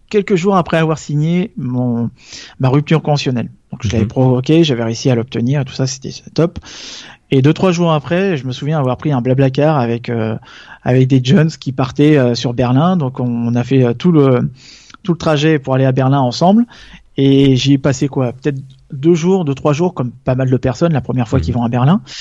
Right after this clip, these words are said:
Speaker 1: Et je m'étais promis d'y retourner. Donc là, j'y suis allé, là, cet été. Donc c'est une destination, tu vois,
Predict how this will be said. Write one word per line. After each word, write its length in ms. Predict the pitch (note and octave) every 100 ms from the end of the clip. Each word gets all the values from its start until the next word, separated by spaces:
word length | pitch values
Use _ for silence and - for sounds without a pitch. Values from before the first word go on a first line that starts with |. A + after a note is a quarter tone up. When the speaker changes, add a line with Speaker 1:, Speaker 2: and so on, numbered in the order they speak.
| - -
Speaker 1:
Et 60 | C3
je 60 | C3
m'étais 200 | C#3+ D3+
promis 360 | - F3 G#3
d'y 120 | G3
retourner. 400 | F3 - E3 D3 - _ _
Donc 180 | B2 A#2
là, 100 | G3
j'y 100 | E3+
suis 200 | - D#3
allé, 340 | C#3+ E3 B3+ - _ _ _ _ - -
là, 160 | C3+
cet 140 | C#3+ -
été. 320 | C3 E3+ D#4 - -
Donc 100 | A#2
c'est 100 | A#2+
une 80 | A#2
destination, 600 | A#2 - C#3 C3+ - E3
tu 100 |
vois, 100 | C#3